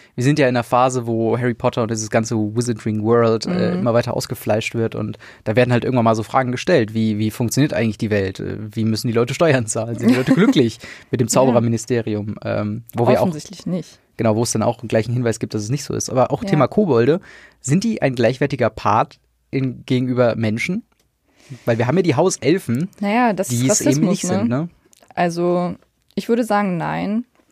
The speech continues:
Speaker 2: Also, da kommt auch später noch so ein, ähm, kleiner Seitenhieb, den ich mir noch markiert hab, aber da kommen wir später zu.
Speaker 1: Genau.
Speaker 2: Ähm, und im Verlauf des Buches und auch im Film wird ja auch immer deutlich, dass Zauberer schon auf der höheren Stufe über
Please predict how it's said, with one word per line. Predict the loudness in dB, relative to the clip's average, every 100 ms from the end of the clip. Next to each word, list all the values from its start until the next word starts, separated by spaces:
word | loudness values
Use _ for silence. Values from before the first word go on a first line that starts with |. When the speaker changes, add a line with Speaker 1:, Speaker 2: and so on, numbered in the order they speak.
| 0
Speaker 2:
Also, | 2
da | 2 2
kommt | 2 2
auch | 0
später | 0 2 2
noch | 0
so | -2 -4
ein, | -2 0 0 0
ähm, | -2 -2 -2 -4
kleiner | -2 0 2
Seitenhieb, | 2 2 2 -2 -2
den | -6
ich | -4
mir | -4
noch | -4
markiert | -6 -6 -4
hab, | -4 -2
aber | -2 0
da | -2
kommen | -4 -6
wir |
später | -4 -2 -4
zu. | -4 -6 -6 -12 -4
Speaker 1:
Genau. | 0 2
Speaker 2:
Ähm, | 2 2 2 2 -2 -10 _ _ _ _ _ 2
und | 2 2 0
im | -2
Verlauf | -2 -2 2 6 6 4
des | -2 -10
Buches | -4 -2 0 2 2 2
und | -4
auch | -4
im | -4
Film | -6 -2 0 2
wird | 0 -2
ja | -2
auch | -2
immer | -4
deutlich, | -2 -2 -2 -4
dass | -6 -6 -12 -20 _ -8
Zauberer | 0 2 4 4 2 -2 _ _ _ _ _ _ -12
schon | 0 4 4 4
auf | 2 2
der | 0
höheren | 4 2 2 -2
Stufe | -4 -6 -2 0 0 -4
über | -8 -4 -2 -2